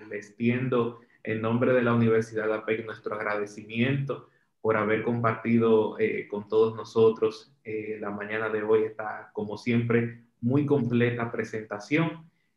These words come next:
Eh, y ahí están los contactos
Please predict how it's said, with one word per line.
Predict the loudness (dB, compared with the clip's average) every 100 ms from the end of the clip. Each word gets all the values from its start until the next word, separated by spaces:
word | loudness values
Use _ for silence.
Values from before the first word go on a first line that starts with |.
| _
Eh, | -2 2 4 4
y | 4 2
ahí | 4 4
están | 2 0 -2 0
los | -2 -2
contactos | -4 -2 0 -2 -2 -4 -4 -8